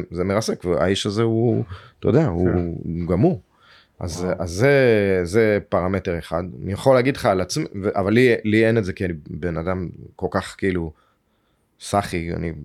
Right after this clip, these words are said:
Speaker 1: לא, לא נוג-, לא נגעתי אף פעם בסמים, אז זה כאילו, אפילו לא היה לי את ה-, את ה-, את ה-, את ההתנסות של איך זה מרגיש.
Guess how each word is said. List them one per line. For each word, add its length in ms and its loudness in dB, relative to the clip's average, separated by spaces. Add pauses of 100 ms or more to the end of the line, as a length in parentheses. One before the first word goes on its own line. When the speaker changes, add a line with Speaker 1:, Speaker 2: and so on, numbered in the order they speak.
Speaker 1:
לא, 460 -2
לא 60 -4
נוג-, 340 -6
לא 140 0
נגעתי 340 2
אף 80 -4
פעם 220 -2
בסמים, 440 -4
אז 60 -8
זה 80 -12
כאילו, 360 -10 (460)
אפילו 220 -4
לא 120 2
היה 160 2
לי 80 2
את 120 -6
ה-, 340 -4 (880)
את 60 -12
ה-, 220 -6 (260)
את 80 -10
ה-, 20 -2
את 180 -8
ההתנסות 520 0
של 140 -2
איך 100 -2
זה 100 -6
מרגיש. 480 -8